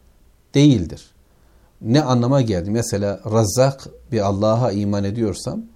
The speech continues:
onun rızık verici olduğunu bileceğim, ondan başka rızık verici tanımayacağım. Hadi,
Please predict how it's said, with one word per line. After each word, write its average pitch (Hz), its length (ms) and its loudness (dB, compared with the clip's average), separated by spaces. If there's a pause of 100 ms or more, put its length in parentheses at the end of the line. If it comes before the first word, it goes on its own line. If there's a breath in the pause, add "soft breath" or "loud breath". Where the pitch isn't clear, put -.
(640 soft breath)
onun 127 360 0 (100)
rızık 117 320 0
verici 117 320 2
olduğunu 101 360 -4
bileceğim, 107 420 -4
ondan 147 280 0
başka 131 260 -2
rızık 127 280 -4
verici 127 280 -2
tanımayacağım. 104 640 -4 (840 soft breath)
Hadi, 123 680 2